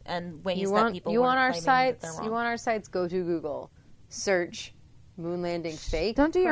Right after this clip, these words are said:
Speaker 1: own
Speaker 2: Question mark?
Speaker 1: research. Listen to our podcast
Speaker 2: That's
Speaker 1: instead.
Speaker 2: it. No, I'm just kidding.
Speaker 1: Don't do your own research. Listen to our podcast. We are right. I'm kidding. Do your research, but also, like, talk to us. Anyway.
Speaker 2: Mm.
Speaker 1: Uh, also,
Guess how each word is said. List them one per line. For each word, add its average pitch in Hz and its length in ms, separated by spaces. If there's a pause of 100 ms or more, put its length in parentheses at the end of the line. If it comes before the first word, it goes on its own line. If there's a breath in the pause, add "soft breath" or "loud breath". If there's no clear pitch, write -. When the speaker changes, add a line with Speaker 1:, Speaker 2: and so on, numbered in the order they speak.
Speaker 1:
own 254 100
Speaker 2:
Question - 20
mark? 233 180 (240)
Speaker 1:
research. - 140
Listen 262 240
to 269 60
our 254 80
podcast 226 500
Speaker 2:
That's 175 160
Speaker 1:
instead. 196 300
Speaker 2:
it. - 60
No, 160 60
I'm 156 100
just 156 180
kidding. 151 240 (120)
Speaker 1:
Don't 208 200
do 240 100
your 226 200
own 220 120
research. 214 520
Listen 175 240
to 185 60
our 180 140
podcast. 170 720
We 185 120
are 175 60
right. 165 220 (100)
I'm 175 120
kidding. 160 280 (120)
Do 180 80
your 160 120
research, - 420
but 180 100
also, 170 240
like, 98 260 (160)
talk - 340
to 202 200
us. - 340 (640 soft breath)
Anyway. 180 320
Speaker 2:
Mm. 185 60 (480 loud breath)
Speaker 1:
Uh, 247 200
also, 294 440